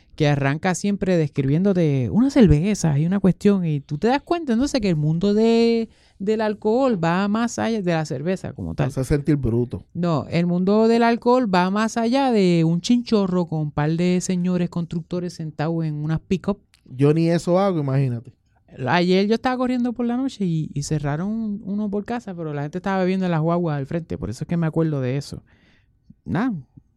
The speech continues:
Speaker 1: ya la cosa se acabó, ya todo el mundo sabe que la pandemia se acabó. Pues ellos desqui-, des-, describen, describen,
Speaker 2: Describen.
Speaker 1: eh, s-, cervezas nuevas que en tu vida vas a conocer, a menos que alguien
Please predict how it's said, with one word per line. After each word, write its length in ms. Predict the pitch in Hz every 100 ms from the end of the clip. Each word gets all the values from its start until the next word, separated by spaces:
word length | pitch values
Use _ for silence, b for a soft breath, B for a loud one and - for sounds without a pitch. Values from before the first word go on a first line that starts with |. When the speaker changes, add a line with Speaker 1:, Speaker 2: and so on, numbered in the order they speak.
| _ -
Speaker 1:
ya 300 | 127 143 160
la 120 | 180
cosa 240 | 208 220
se 80 | 233
acabó, 340 | 226 180 180
ya 80 | 185
todo 100 | 143
el 40 | 185
mundo 120 | 208
sabe 160 | 233 226
que 40 |
la 80 | 190
pandemia 460 | 147 120 110 131
se 80 | 139
acabó. 320 | 139 80 - _ b b b b b -
Pues 160 | 185
ellos 180 | 214 240
desqui-, 500 | 294 269 - 262 262 165
des-, 260 | 214 214 - -
describen, 840 | 202 208 214 269 247 156 151 147 143
describen, 720 | 160 156 - 220 247 214 185
Speaker 2:
Describen. 340 | 175 156 156 139
Speaker 1:
eh, 480 | 165 170 165 160 156
s-, 260 | 143 - - _
cervezas 640 | - - 175 160 170 247 214
nuevas 480 | 208 247 240 214
que 100 | -
en 120 | 175 160
tu 340 | 165 156 143
vida 320 | 190 285 233
vas 160 | 185 202
a 40 |
conocer, 360 | 220 233 233 285
a 60 | 214
menos 180 | 190 190
que 240 | 208 208
alguien 400 | 214 226 220